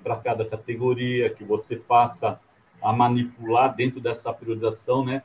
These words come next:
as variáveis do controle de treinamento, pré e pós-treinamento, né, é, você corrigir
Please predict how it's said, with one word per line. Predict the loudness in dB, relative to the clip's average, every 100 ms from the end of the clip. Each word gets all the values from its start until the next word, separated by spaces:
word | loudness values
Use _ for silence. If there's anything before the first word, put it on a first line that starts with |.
| _
as | -12 -4
variáveis | 0 2 4 6 4 -2
do | -16 -14
controle | -12 -2 -2
de | -2 -10
treinamento, | -8 -6 -4 -2 -2 -2 -4 -10 _ _ _ _ _
pré | 0 4 2
e | 0
pós-treinamento, | 0 4 4 2 -4 _ _ _ -8 -4 -4 -2 -2 -2 -6 _ _ _ _ _ -8
né, | -2 -2 -2 -10 -4
é, | 0 2
você | 2 2
corrigir | 0 4 6 6 4 0 0 -2